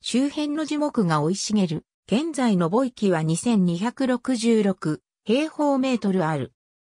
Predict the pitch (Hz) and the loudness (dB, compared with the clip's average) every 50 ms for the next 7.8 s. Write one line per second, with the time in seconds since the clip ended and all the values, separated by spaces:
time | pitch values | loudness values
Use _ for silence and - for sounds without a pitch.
0 | _ _ _ - 190 185 - 285 294 - 330 320 320 285 - 240 233 220 196 175 | _ _ _ -4 -2 0 0 0 0 0 0 -2 -2 -2 0 2 2 2 2 2
1 | 170 - - 180 185 233 269 277 277 269 269 - - 254 254 277 277 - 302 285 | 0 0 0 0 2 2 2 0 0 -2 -2 -4 -4 -6 -4 -4 -4 -4 -4 -2
2 | 294 269 262 247 - 196 180 - - - 226 240 254 247 226 208 196 - 180 156 | 0 0 -2 -2 -2 -4 -4 -4 -4 -2 0 0 2 2 0 0 0 -2 -2 0
3 | 160 156 156 156 - - - - - - 220 202 - 180 170 170 170 170 - _ | 0 0 0 -2 -4 -8 -8 -6 -4 -2 -2 -2 0 0 0 0 0 -2 -4 _
4 | _ _ _ - 180 196 240 277 294 302 294 285 285 285 262 - 269 254 254 277 | _ _ _ 0 2 2 2 2 0 -2 -2 -2 -2 -4 -4 -4 -4 -2 -2 -2
5 | 285 285 247 - - 220 202 190 185 170 - _ - 180 - - 175 - 180 185 | -2 -2 -2 -2 0 2 2 2 2 0 -2 _ -4 -4 -4 -4 -4 -2 0 0
6 | 185 185 180 175 - - 160 160 160 _ - _ _ - - 175 170 - 226 254 | 0 0 0 -2 -2 -2 -2 -2 -4 _ -20 _ _ -4 -2 -2 0 0 0 0
7 | 277 269 269 262 254 - 240 233 226 208 196 190 147 135 - | 0 0 -2 -2 -2 0 0 0 2 2 2 0 0 -4 -8